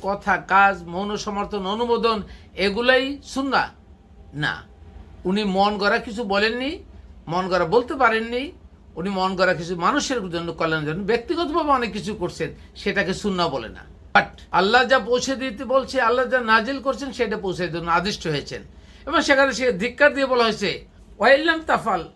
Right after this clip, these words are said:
যদি আপনি সেটা না করেন, "ফামা বাল্লাগতা রিসালাতাহু", তাহলে জেনে রাখেন আপনি আমার রিসালাত পৌঁছালেন না, অর্থাৎ আল্লাহ তাআলার রিসালাত আপনি পৌঁছালেন না, ধিক্কার দিলেন। এবং এখানে বলা হলো, "ওয়াল্লাহু ইয়াসিমুকা মিনান নাস",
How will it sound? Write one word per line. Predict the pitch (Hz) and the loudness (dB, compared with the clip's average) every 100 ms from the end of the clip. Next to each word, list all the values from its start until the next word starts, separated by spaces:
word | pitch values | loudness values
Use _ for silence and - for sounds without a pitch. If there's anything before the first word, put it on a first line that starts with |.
| - - | -20 -4
যদি | 156 233 262 262 | 2 4 2 0
আপনি | 208 190 202 | -2 -2 -4
সেটা | 202 170 | -2 -2
না | 160 233 | 4 2
করেন, | 262 320 359 320 | 2 -2 -2 2
"ফামা | 294 262 233 | 2 4 2
বাল্লাগতা | 226 226 214 208 202 | 4 2 2 -2 -2
রিসালাতাহু", | 190 - 185 170 160 156 143 151 - 147 | -4 -2 -2 0 -2 -4 -6 -8 -8 -2
তাহলে | 175 202 175 120 | 0 2 -2 -4
জেনে | 160 277 285 | 0 2 4
রাখেন | 233 - 202 151 - - - | 2 0 -4 -4 -14 -6 4
আপনি | 208 208 208 214 233 | 4 2 -4 -4 -2
আমার | 185 180 185 147 | -2 0 0 0
রিসালাত | 190 190 285 311 302 | -4 2 2 4 0
পৌঁছালেন | 202 180 180 156 151 | -2 -2 -2 -2 -2
না, | 156 | -2
অর্থাৎ | 160 254 277 | -2 -4 -4
আল্লাহ | 165 175 185 233 302 | -2 0 2 2 2
তাআলার | 208 175 175 160 | 0 0 0 0
রিসালাত | 151 185 247 339 - - - | -4 0 2 2 0 -14 -4
আপনি | 160 170 151 | -4 -2 -6
পৌঁছালেন | 175 180 180 156 | -4 -4 -4 -4
না, | |
ধিক্কার | 120 180 190 196 | -6 -4 0 2
দিলেন। | 156 175 294 - - - - - | 2 2 2 0 -16 -20 -18 -6
এবং | 214 285 | 0 0
এখানে | 190 - 277 | 0 0 0
বলা | 269 220 196 | 2 2 2
হলো, | 202 254 320 - - - | 4 2 2 -2 -12 -4
"ওয়াল্লাহু | 226 233 220 | -2 2 2
ইয়াসিমুকা | 208 185 151 285 285 214 180 143 | 0 -4 -6 -4 -2 4 4 4
মিনান | 180 180 160 | -2 -2 -2
নাস", | 147 135 117 - | -2 -2 -4 -8